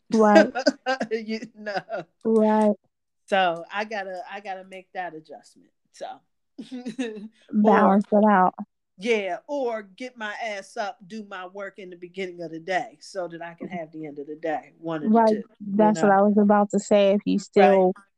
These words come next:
Speaker 1: keep your work hours, doing work hours, then you still, you know,
Speaker 2: Right.
Speaker 1: can have your end of the day.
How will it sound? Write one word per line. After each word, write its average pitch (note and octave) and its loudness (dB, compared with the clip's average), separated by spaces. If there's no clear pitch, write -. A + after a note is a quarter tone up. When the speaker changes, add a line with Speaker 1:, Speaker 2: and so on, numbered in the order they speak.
Speaker 1:
keep G#3 2
your G3 2
work F#3+ 2
hours, F#3+ 0
doing G3 2
work G3+ 2
hours, F#3+ 0
then G#3+ -2
you G3 0
still, G#3 -4
you C#4+ 4
know, A3+ 6
Speaker 2:
Right. A#3 -2
Speaker 1:
can A#3+ 4
have G3+ 4
your G#3+ 4
end G#3 4
of G3+ 2
the G3+ 4
day. G#3 4